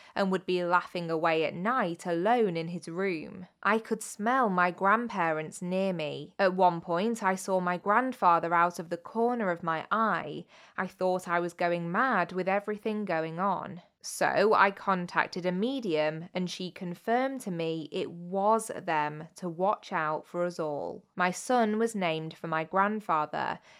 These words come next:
and she said he is my son's guardian angel. Do you think this is possible? Another thing, do you think you can be sent someone in your life as a brief visit by someone you loved beyond the grave?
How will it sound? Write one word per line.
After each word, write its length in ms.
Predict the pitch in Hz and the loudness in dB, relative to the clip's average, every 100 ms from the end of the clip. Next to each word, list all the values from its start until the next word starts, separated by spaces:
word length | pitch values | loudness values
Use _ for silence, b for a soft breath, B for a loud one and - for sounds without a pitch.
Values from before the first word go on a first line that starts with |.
| B | B
and 160 | 180 170 | -8 -8
she 220 | 180 170 | -8 -10
said 480 | - 269 254 196 190 | -2 2 4 4 0
he 500 | - 202 214 226 247 | -8 -8 -6 -4 -4
is 100 | 240 | -2
my 200 | 240 247 | -4 -6
son's 480 | - 190 175 175 | -6 -4 -4 -8
guardian 500 | - 170 165 170 175 | -4 -2 0 -2 -4
angel. 640 | 175 156 151 - - - 185 - | -4 -6 -10 -8 -8 -8 -12 -6
Do 100 | 202 | -4
you 280 | 220 254 | -4 -6
think 320 | 247 208 175 - | -4 -6 -4 -8
this 180 | 175 | -8
is 120 | 165 - | -10 -10
possible? 760 | - 208 - 180 - - - _ - | -10 -10 -10 -10 -10 -10 -12 _ -4
Another 380 | 208 233 247 220 | 0 2 2 -2
thing, 480 | 175 151 175 185 - _ _ - | -4 -4 -6 -12 -16 _ _ -10
do 100 | 202 | -4
you 220 | 262 330 | -2 0
think 420 | - 202 165 - | 0 0 -2 -6
you 140 | 185 | -8
can 200 | 180 180 | -6 -6
be 140 | 175 175 | -6 -6
sent 640 | - - 269 277 170 185 | -10 -4 -2 0 -2 -8
someone 480 | - 208 185 180 175 | -8 -4 2 2 2
in 140 | 170 | 0
your 180 | 170 160 | 0 0
life 500 | 160 226 226 160 170 | 2 0 0 -2 -4
as 180 | - 180 | -6 -4
a 40 | 175 | -4
brief 440 | 175 175 226 - | -4 -6 -6 -2
visit 460 | 262 233 165 147 - | 0 2 0 0 2
by 160 | 185 | 2
someone 420 | 180 - 185 175 170 | 0 -4 -2 -2 -2
you 160 | 170 | -2
loved 480 | 170 233 262 220 - - | -2 2 0 0 -8 -4
beyond 360 | 240 208 170 | 0 0 0
the 60 | 160 | -4
grave? 680 | 175 208 190 - - - | -2 0 -2 -6 -14 -18